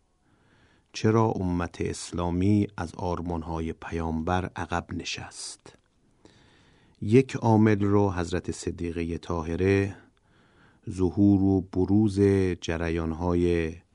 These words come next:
نفاق بیان کرد، ظهر فیکم حسیکة النفاق. عامل دوم را حضرت صدیقه طاهره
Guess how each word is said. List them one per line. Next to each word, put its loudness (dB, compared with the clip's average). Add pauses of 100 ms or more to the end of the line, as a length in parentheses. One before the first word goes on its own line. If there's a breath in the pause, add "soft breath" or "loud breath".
(460 soft breath)
نفاق 2
بیان 2
کرد، -8
ظهر -2
فیکم -4 (200)
حسیکة -2
النفاق. -2 (1400 soft breath)
عامل 6
دوم 6
را 4
حضرت -4
صدیقه -4
طاهره 0